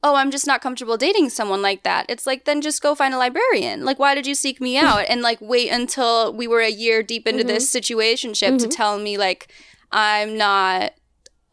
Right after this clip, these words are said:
Speaker 1: a lady enough? I don't know. Like <laughs>
Speaker 2: I know, I know. Well, it's like, why?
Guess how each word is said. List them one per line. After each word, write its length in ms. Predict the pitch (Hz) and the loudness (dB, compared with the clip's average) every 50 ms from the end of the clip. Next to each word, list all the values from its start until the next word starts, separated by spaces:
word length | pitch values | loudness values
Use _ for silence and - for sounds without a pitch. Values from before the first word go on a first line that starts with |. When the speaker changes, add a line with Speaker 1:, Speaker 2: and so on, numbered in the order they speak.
| - | -2
Speaker 1:
a 120 | - 254 233 | 0 0 0
lady 500 | 220 214 214 214 247 294 269 240 - - | 0 0 0 0 0 0 -2 -2 -2 -2
enough? 500 | - - - 131 - - - - - - - - - | -2 -2 -2 -2 -2 -2 -4 -6 -12 -18 -8 -2 0
I 100 | 240 247 | 0 2
don't 160 | 254 254 254 | 2 0 2
know. 380 | 262 254 247 220 - - - 160 | 2 2 2 2 2 0 0 0
Like 240 | 165 - - - - - - - - - 415 370 - - | 0 -2 -2 -2 -2 -4 -4 -4 0 2 2 2 2 -2
<laughs> 380 | _ _ _ _ _ - - | _ _ _ _ _ -14 -8
Speaker 2:
I 120 | - 208 202 | -4 -2 -2
know, 360 | 196 185 180 180 180 175 - | 0 0 0 -2 -2 -4 -4
I 140 | - 214 240 | -4 -2 0
know. 420 | 254 311 381 480 508 480 330 226 220 | 0 2 2 4 4 4 4 4 4
Well, 180 | 233 240 - | 2 2 2
it's 160 | 233 247 - | 0 0 -2
like, 140 | 277 269 - | -2 -4 -2
why? 440 | 208 214 214 220 233 240 262 277 | 0 0 2 2 2 2 2 0